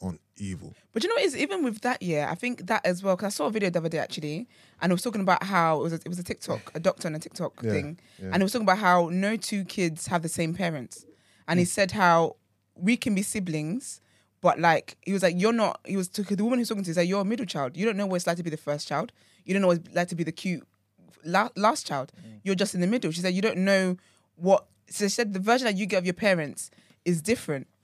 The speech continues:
Speaker 2: to what your siblings will get." And she was like, "So no two child is, no two children are raised by the
Speaker 3: Same
Speaker 2: same
Speaker 3: parent.
Speaker 2: parents because it's, it's just different things. You might
Speaker 3: Mm-hmm.
Speaker 2: need something more that your parents gonna give you, and the other child might need this
Speaker 3: Yeah.
Speaker 2: more. So none of us really have the same parents." And I think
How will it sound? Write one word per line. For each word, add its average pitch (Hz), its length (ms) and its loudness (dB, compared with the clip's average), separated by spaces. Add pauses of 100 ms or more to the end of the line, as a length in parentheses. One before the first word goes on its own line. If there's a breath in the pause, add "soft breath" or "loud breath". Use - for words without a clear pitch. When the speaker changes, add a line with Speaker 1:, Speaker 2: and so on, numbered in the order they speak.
(140)
Speaker 2:
to 185 160 -2
what 175 200 2
your 135 140 0
siblings 180 360 -2
will 160 80 0
get." 190 180 0
And 175 80 -4
she 185 60 -6
was 175 80 -2
like, 180 100 0
"So 175 120 0
no 202 200 0 (280)
two 208 160 -6
child 170 360 2
is, 160 180 -10 (220 loud breath)
no 220 120 2
two 240 160 -2
children 185 280 -4
are 160 80 0
raised 170 440 2 (340 loud breath)
by 170 100 4
the 160 100 0
Speaker 3:
Same 170 100 -4
Speaker 2:
same - 40 -6 (160)
Speaker 3:
parent. - 20 -14
Speaker 2:
parents 202 240 2
because 170 200 -2
it's, 165 180 -4 (320 soft breath)
it's 190 140 4
just 233 160 -2
different 202 320 -2
things. 190 260 0
You 214 100 2
might 220 120 4
Speaker 3:
Mm-hmm. 196 60 2
Speaker 2:
need 208 120 0
something 185 260 0
more 185 140 2
that 165 60 0
your 160 100 -2
parents 156 240 -4
gonna 170 140 -2
give 180 200 -4
you, 156 160 -2
and 151 180 -2
the - 40 2
other 185 100 -2
child 185 260 2
might 165 120 0
need 170 160 -4 (380 soft breath)
this 180 160 0
Speaker 3:
Yeah. 220 60 -2
Speaker 2:
more. 180 140 4
So 170 160 0
none 202 160 2
of 190 80 0
us 185 120 0
really 185 140 0
have 170 120 0
the 170 60 -8
same 175 240 -2
parents." 185 260 -2
And 160 80 -2
I 170 40 0
think 202 260 -2